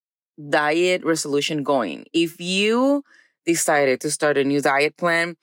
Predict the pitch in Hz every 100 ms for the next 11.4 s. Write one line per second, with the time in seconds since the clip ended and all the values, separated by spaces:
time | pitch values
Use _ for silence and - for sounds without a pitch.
0 | _ _ - 143 135 135 139 156 170 185
1 | 190 190 - _ _ - 202 196 196 196
2 | 160 170 180 180 151 147 165 185 160 160
3 | - - _ _ _ _ _ - 185 170
4 | 175 214 208 196 - 156 185 - 160 151
5 | 160 - 156 147 143 156 170 - 160 156
6 | 147 135 143 139 135 123 139 139 - -
7 | 143 139 175 214 170 160 170 139 151 151
8 | 135 135 180 240 220 220 185 139 143 190
9 | 175 175 180 185 - _ _ _ _ -
10 | 151 156 143 139 135 131 131 123 101 90
11 | 73 80 143